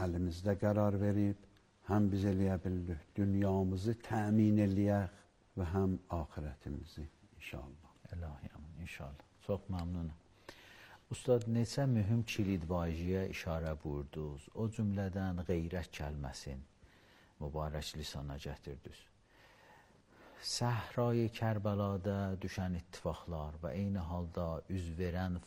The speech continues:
Speaker 2: faciələr, şayad əsli illətlərinin biri istəsə saya ehsa eləyə, qət'ən gərək qeyrət məquləsini hətmən ləhaz eləmiş ola. Yəni, əgər o qeyrət dini və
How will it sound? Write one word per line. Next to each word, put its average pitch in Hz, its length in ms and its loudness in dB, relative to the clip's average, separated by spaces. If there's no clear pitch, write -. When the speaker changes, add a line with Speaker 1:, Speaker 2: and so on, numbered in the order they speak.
Speaker 2:
faciələr, 76 920 -4
şayad 127 460 0
əsli 123 420 0
illətlərinin 95 1040 0
biri 87 260 -2
istəsə 87 400 -4
saya 85 480 -2
ehsa - 460 -4
eləyə, 90 380 -2
qət'ən 117 760 -2
gərək 92 460 -2
qeyrət 87 480 -2
məquləsini 78 680 -6
hətmən 87 380 -2
ləhaz 73 340 -4
eləmiş 67 460 -10
ola. - 160 -16
Yəni, 107 240 2
əgər 110 240 2
o 101 60 2
qeyrət 101 480 4
dini 82 380 2
və 82 140 2